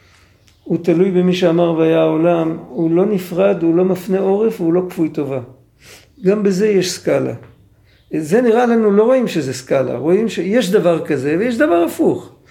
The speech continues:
אבל יש בזה סקאלה, כי כשהבן אדם יבוא ממצב של בן אדם רגיל ברחוב, שחושב "כוחי ועוצם ידי", לבן אדם שדבוק בהשם, זה תהליך,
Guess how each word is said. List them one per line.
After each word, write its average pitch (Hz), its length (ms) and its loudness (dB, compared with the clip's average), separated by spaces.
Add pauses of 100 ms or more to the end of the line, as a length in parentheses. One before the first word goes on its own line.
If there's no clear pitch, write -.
(380)
אבל 156 120 -2
יש 202 160 0
בזה 214 220 -2
סקאלה, 147 460 -2 (100)
כי 175 100 -6 (220)
כשהבן 156 360 -4
אדם 214 280 -2
יבוא 196 340 2
ממצב 190 560 -2
של 170 140 -6
בן 147 180 -4
אדם 175 220 -2
רגיל 160 300 -2
ברחוב, 147 560 -4 (400)
שחושב - 500 -4
"כוחי 185 240 -4
ועוצם 175 360 0
ידי", 156 420 -2 (640)
לבן 156 240 -2
אדם 180 260 0
שדבוק 180 500 -2
בהשם, 175 680 0 (560)
זה 165 80 -6
תהליך, 233 560 2